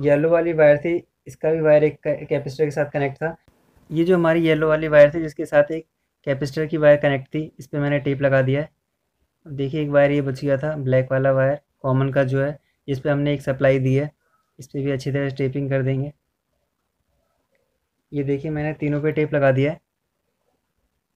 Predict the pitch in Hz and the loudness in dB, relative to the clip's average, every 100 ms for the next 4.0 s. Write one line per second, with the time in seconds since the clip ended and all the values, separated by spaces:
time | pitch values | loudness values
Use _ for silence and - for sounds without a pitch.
0 | _ _ _ _ _ _ _ 151 160 175 | _ _ _ _ _ _ _ -6 -2 0
1 | 180 170 170 143 143 143 147 151 151 147 | 0 0 0 4 6 6 6 6 4 2
2 | 151 156 151 143 147 156 - 151 151 - | 2 2 6 8 6 0 -4 -2 -2 -6
3 | _ - - 143 143 147 147 - 151 165 | _ -12 0 0 2 0 0 -2 -2 -2